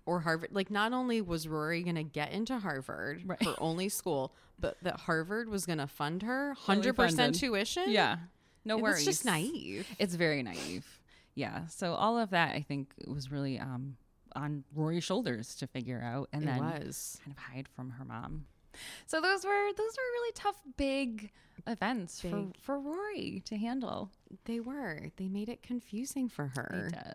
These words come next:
Speaker 2: did.
Speaker 1: Um, so do you think, like, you, well, let me ask you a question. Um,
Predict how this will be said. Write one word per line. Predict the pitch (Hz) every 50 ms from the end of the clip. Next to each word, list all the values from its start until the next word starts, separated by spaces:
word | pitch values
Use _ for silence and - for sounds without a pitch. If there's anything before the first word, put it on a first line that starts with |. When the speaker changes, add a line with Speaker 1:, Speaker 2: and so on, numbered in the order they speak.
| - -
Speaker 2:
did. | 180 170 160 - - _ _ _ _ _ _ _ _
Speaker 1:
Um, | 190 190 180 175 165 160 156 151 151 151 156 156 156 - _ _ _ -
so | - - - 262
do | 233 226 240
you | 254 262 269
think, | - - 311 311 330 330 359 370 - - - - _ -
like, | - 240 226 214 208 - - _ _ _ _ _ _ _ _
you, | 220 208 202 226 240 247 247 -
well, | - 240 247 226 214 202 202 - - - - - - - _ _ _ _ _ _
let | - 220 233
me | 247 269 214
ask | 175 175 - 175
you | 160
a | 147
question. | - 117 90 139 - - 151 156 - 98 104 131 165 - _ _ -
Um, | 180 165 156 151 143 143 139 139 139